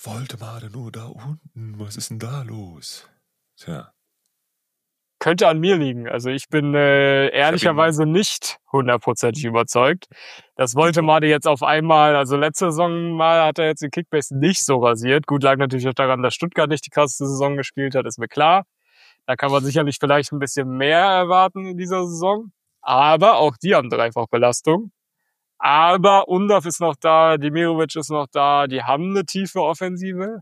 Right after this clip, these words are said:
Speaker 2: Ja, Woltemade wird sicherlich Option Nummer eins A, eins B sein. Klar, der wird sicherlich spielen. Aber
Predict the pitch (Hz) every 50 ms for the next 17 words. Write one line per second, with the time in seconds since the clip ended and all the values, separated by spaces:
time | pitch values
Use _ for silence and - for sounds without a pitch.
0 | - _ 120 127 131 143 147 160 180 185 180 147 147 147 151 160 - 165 156 151
1 | 151 151 147 147 143 131 123 139 151 160 147 - 143 147 143 - 175 175 170 165
2 | 160 165 185 190 - - - - - _ - 147 139 - - - - 147 151 160
3 | 160 156 151 151 151 147 143 135 - 135 143 143 139 - - - _ _ _ _
4 | - - 147 143 143 147 139 131 135 131 - _ - 156 175 190 165 185 180 185
5 | 196 208 220 208 - _ _ _ - - 139 139 143 160 180 185 147 135 127 135
6 | 127 143 151 - 170 156 165 156 - - - 175 180 196 208 220 214 - _ _
7 | _ _ _ _ _ _ _ _ _ _ _ _ _ _ _ _ _ _ _ _
8 | _ _ _ _ _ _ - 170 147 147 160 170 180 190 190 190 156 185 185 190
9 | 196 202 196 202 202 208 208 214 214 208 214 214 214 185